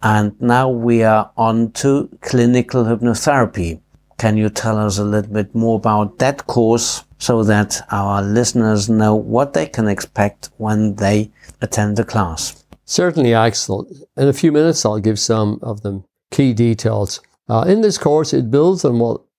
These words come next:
Speaker 2: the student has learned in the first course, in Hypnotherapy Skills for Life Change. Now, additional skills are taught, and then additional applications, of course. The student is now bringing their level of practice to a, a higher degree, higher level.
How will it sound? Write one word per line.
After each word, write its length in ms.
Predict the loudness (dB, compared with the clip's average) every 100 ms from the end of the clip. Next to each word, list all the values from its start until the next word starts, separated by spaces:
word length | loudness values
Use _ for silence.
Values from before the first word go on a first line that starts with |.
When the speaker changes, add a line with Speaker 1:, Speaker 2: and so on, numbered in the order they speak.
| _ -8
Speaker 2:
the 80 |
student 360 | -2 0 0 0
has 120 | 2
learned 380 | 2 4 2 0
in 100 | -2
the 60 | -2
first 360 | -2 -2 -4
course, 380 | -4 -4 -4 -8 _ _ _ -2
in 60 |
Hypnotherapy 600 | 0 2 2 2 0 0
Skills 260 | 0 0 0
for 140 | 0
Life 260 | 2 2 0
Change. 460 | 0 -2 -2 -8 -18 _ _ _ -4
Now, 300 | 0 0 -2 -6 -2
additional 440 | 0 0 0 -2
skills 420 | 0 0 2 2
are 140 | 0 2
taught, 400 | 2 2 0 -4 -12 -12 _ _ _ 0
and 220 | 2 2
then 220 | 2 2
additional 600 | 0 0 0 0 -2 0
applications, 800 | -2 0 0 0 0 0 -2 0
of 140 | -4
course. 380 | -4 -4 -4 -8
The 140 | -8
student 560 | -8 -2 2 2 0 -2
is 140 | 0
now 180 | 2 2
bringing 360 | 2 0 0 -2
their 320 | -2 -2 -4 -8 -20 _ _ -4
level 560 | 0 4 4 2 0 0
of 100 | -2
practice 520 | -2 0 -2 -6 -4
to 180 | -2 0
a, 180 | -2 -8 _ _ -10
a 60 |
higher 400 | -2 0 2 2
degree, 400 | 0 -2 -2 -4
higher 300 | -2 0 2
level. 320 | 0 -2 -6